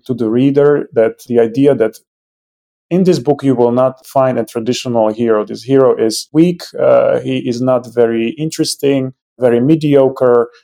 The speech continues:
but you will discover that through the book that he is the most consistent and most solid character in the book who survives it all. And I thought,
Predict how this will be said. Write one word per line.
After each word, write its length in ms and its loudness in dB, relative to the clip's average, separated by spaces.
but 160 0
you 140 4
will 180 4
discover 480 0
that 200 2
through 160 -2
the 100 2
book 300 -4
that 140 -2
he 160 -4
is 140 -4
the 100 0
most 600 0
consistent 840 -2
and 160 -2
most 500 -2
solid 300 2
character 420 0
in 120 -2
the 100 0
book 400 -6
who 120 -2
survives 540 0
it 160 -2
all. 320 -2
And 280 0
I 100 0
thought, 360 0